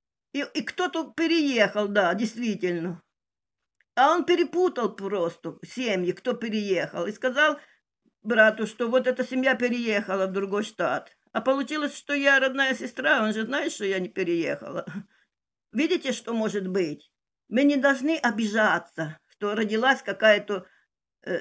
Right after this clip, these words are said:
сплетня, да, или, или неправда. Вот такое с-, постоянно случается. Поэтому мы не должны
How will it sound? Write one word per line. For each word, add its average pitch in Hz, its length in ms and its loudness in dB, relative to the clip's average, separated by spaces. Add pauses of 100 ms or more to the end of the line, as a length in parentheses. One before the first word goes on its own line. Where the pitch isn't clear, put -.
(120)
сплетня, 190 680 0
да, 226 320 4
или, 202 240 4
или 233 280 0
неправда. 170 840 2 (160)
Вот 226 140 -4
такое 330 320 2
с-, - 300 -8
постоянно 349 500 0
случается. 214 800 -6 (720)
Поэтому 285 320 -2
мы 294 100 2
не 294 120 0
должны 285 560 0